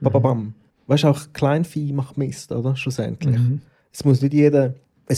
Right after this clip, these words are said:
Speaker 1: Platinum-Paket nehmen.
Speaker 2: Mhm.
Speaker 1: Von zweieinhalbtausend Stutz.
Speaker 2: Mhm.
Speaker 1: Es langen auch kleine Sachen.
Speaker 2: Und hat schon jemand das Platinum
Speaker 1: Platinum,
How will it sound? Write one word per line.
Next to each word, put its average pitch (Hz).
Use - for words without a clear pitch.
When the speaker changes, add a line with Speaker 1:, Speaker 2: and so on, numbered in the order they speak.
Speaker 1:
Platinum-Paket 117
nehmen. -
Speaker 2:
Mhm. 117
Speaker 1:
Von -
zweieinhalbtausend 123
Stutz. -
Speaker 2:
Mhm. 120
Speaker 1:
Es -
langen 113
auch 113
kleine 139
Sachen. -
Speaker 2:
Und 147
hat 160
schon 165
jemand 156
das 156
Platinum 156
Speaker 1:
Platinum, 165